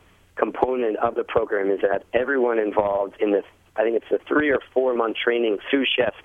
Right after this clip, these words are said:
apprenticeship has to be enrolled in a G E D program. Uh, and then they, these individuals down in New Orleans took the Seattle model, placed it here.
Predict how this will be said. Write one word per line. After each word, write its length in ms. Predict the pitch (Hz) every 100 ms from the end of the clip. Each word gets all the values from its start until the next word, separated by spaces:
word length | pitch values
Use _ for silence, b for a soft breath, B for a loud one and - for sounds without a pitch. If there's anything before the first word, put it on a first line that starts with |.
| B B _ -
apprenticeship 720 | 113 - 131 113 - 104 92 - B B -
has 200 | - 135 -
to 80 |
be 100 | 120
enrolled 380 | 110 113 113 107
in 160 | - 107
a 60 |
G 280 | 98 107 110
E 40 | 104
D 160 | 101
program. 500 | 98 95 98 92 87 - B B B B B -
Uh, 300 | 110 101 98 -
and 180 | 123 120
then 160 | 123 120
they, 320 | 123 113 120 _ -
these 180 | 117 104 -
individuals 500 | 143 131 127 127 117
down 120 | 120 113
in 80 |
New 100 | 127
Orleans 340 | 196 160 127 120 -
took 140 | -
the 80 | 110 -
Seattle 300 | 120 135 123
model, 340 | 113 110 101
placed 340 | - 135 139 127
it 120 | -
here. 360 | 117 107 104